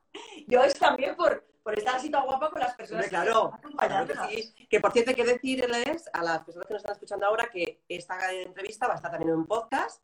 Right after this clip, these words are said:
Speaker 2: en Wow Woman Inspiration, ¿verdad?
Speaker 1: Eso
Speaker 2: Esta
Speaker 1: es.
Speaker 2: y, y las otras tantas, eh, que, que somos quince mujeres que nos hemos aventurado a esta iniciativa, como decía al principio, y que ahí estarán colgaditos los podcasts. Y volviendo a eso que es muy importante, yo creo que, eh,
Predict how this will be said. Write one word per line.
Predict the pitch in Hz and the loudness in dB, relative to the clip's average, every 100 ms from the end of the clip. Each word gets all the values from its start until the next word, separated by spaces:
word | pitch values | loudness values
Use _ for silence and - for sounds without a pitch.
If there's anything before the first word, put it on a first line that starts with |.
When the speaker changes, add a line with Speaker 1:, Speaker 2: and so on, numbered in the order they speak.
| - | -2
Speaker 2:
en | 160 | 0
Wow | 165 175 | 2 0
Woman | 165 170 165 | 2 2 0
Inspiration, | - 170 196 233 262 370 381 | -2 -2 -2 -2 -2 -2 -2
¿verdad? | 151 208 - _ _ _ _ - | 0 0 -2 _ _ _ _ -2
Speaker 1:
Eso | 170 180 | -2 0
Speaker 2:
Esta | 190 - | 0 0
Speaker 1:
es. | 220 - | 0 -2
Speaker 2:
y, | 185 | 0
y | |
las | 165 170 | -2 -2
otras | 165 165 | -4 -2
tantas, | 180 190 226 226 - | 0 2 2 2 -2
eh, | 175 156 | 0 0
que, | 156 156 143 135 - | 0 -2 0 -4 -8
que | 143 | -6
somos | 156 165 165 | 0 0 0
quince | 175 175 | -2 2
mujeres | 160 - 180 202 | 2 2 -2 -2
que | - | -2
nos | 143 - | -4 0
hemos | 165 165 - _ | -2 -2 -8 _
aventurado | 165 160 151 160 165 170 170 - _ | 2 4 4 2 4 4 0 -6 _
a | - 156 | -2 -2
esta | 151 | 2
iniciativa, | 160 156 156 160 | 0 0 -2 -2
como | 156 | -2
decía | 151 165 | 0 -2
al | 156 | -2
principio, | 147 156 196 233 - | -4 0 0 0 -4
y | 170 | -4
que | 175 | 0
ahí | 151 | 2
estarán | 160 - 160 160 | 2 4 4 4
colgaditos | 165 147 151 160 160 | 0 0 -2 -2 -6
los | 143 | -6
podcasts. | - - 120 - _ _ - - | -10 -12 -12 -16 _ _ -20 -10
Y | - 240 | 0 4
volviendo | 240 247 311 302 | 6 4 2 2
a | |
eso | 294 - | 2 -4
que | 233 214 185 | -4 -4 -6
es | - 196 - | -8 -8 -6
muy | 220 | -6
importante, | 214 - 202 214 180 | -4 -2 0 0 -4
yo | 180 | -6
creo | 202 202 | -6 -6
que, | 180 170 151 156 | -4 -2 -2 -6
eh, | 165 165 156 | -6 -4 -4